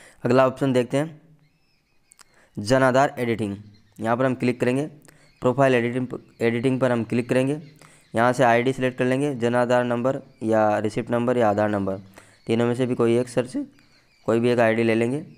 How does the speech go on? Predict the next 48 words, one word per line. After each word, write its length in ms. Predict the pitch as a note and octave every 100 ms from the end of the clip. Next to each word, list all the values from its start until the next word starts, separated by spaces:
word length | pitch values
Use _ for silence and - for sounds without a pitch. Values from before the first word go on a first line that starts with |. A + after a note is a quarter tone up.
| _ _ _ _ _ _ _
तो 60 | A#2
चलिए 200 | A#2 A#2+
हम 80 | A#2+
यहाँ 120 | A#2+
पर 60 | A#2
रिसिप्ट 260 | A2 A#2
नंबर 240 | A#2 A#2 A#2
सेलेक्ट, 300 | A2 G#2 -
सेलेक्ट 340 | - A2 G#2+
कर 80 | G#2
लेते 220 | A2 A2+
हैं 80 | B2
और 160 | A2+ A2
यहाँ 140 | A2
पर 100 | A2+
हम 100 | A2
रिसिप्ट 340 | G#2 G2+ A2+ A#2
नंबर 260 | A2 A2+
दर्ज 160 | A2 G#2+
करेंगे 300 | A2+ A#2+ B2+ - - -
और 80 | A2
सर्च 260 | B2+ A2
पर 140 | - A#2
क्लिक 240 | - A#2+
करते 220 | B2 A2+ C3+
हैं। 240 | E3 - _ _ _ _ _ _ _ _ _ _ _ _ _ -
जैसे 180 | A2+ B2+
ही 60 |
सर्च 180 | B2+ A#2
पर 120 | A#2+
क्लिक 220 | A#2 A#2+ B2+
करेंगे 280 | B2 B2+ D3
तो 180 | -
उसके 180 | A#2 C3
बाद 160 | B2 B2
में 120 | C3
ऑथेंटिकेट 560 | G#2 A#2+ B2+ B2 B2+ B2
मांगा 240 | B2 A#2+
जाएगा, 300 | B2 B2+ C3+
यानी 260 | B2+ B2 B2
कि 180 | B2 A#2
आप 140 | A#2
बाय 200 | A2 A#2
जन 160 | A2+ A#2
आधार 240 | A#2 B2
और 360 | A#2+ A#2+ A#2 -
बाय 200 | A2+ A2
आधार 260 | A2 G#2